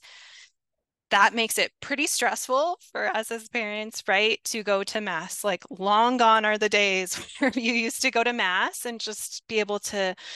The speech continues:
pray without interruption and hear every word of the liturgy and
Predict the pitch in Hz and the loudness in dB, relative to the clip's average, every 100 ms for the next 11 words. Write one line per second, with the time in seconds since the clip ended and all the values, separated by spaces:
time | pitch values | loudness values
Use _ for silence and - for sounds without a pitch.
0 | - - _ _ - - 294 285 277 269 | -16 -20 _ _ -8 0 2 4 4 4
1 | 262 226 190 202 330 196 - 277 285 - | 4 0 -2 -4 -6 -6 2 4 4 0
2 | - 269 262 247 247 208 202 - 190 - | 2 4 4 4 2 -2 -6 -4 -2 -2
3 | 262 277 240 233 214 233 254 254 226 - | -2 -4 -4 -8 -6 0 2 2 -2 -10
4 | 233 269 269 254 - 269 254 247 240 208 | -6 -2 -2 -2 -2 0 0 2 0 -2
5 | 208 190 202 220 | -6 -6 -8 -10